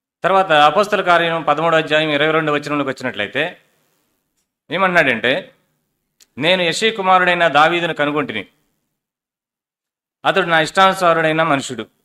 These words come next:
అతడు నా ఉద్దేశములన్నీ నెరవేర్చునని చెప్పి అతని గూర్చి సాక్ష్యం ఇచ్చాను."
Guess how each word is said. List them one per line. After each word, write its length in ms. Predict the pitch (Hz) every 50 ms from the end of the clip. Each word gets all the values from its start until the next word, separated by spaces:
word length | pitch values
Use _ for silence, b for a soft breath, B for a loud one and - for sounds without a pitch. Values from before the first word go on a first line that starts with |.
| _ _ _ _ _ _ _ _ _
అతడు 200 | 143 151 170 170
నా 180 | 156 151 151 147
ఉద్దేశములన్నీ 680 | 147 147 147 165 170 151 165 165 156 156 156 156 151 147 139 135 131 135 143 143 - _ _ _ _ _
నెరవేర్చునని 640 | - 123 135 147 156 170 160 165 - 151 147 147 143 139 - 139
చెప్పి 520 | 131 135 - 127 120 120 120 123 120 - _ _ -
అతని 220 | 139 - 143 143
గూర్చి 300 | 135 147 151 147 - 156
సాక్ష్యం 360 | - 131 139 139 - - 131
ఇచ్చాను." 260 | 120 98 - 98 82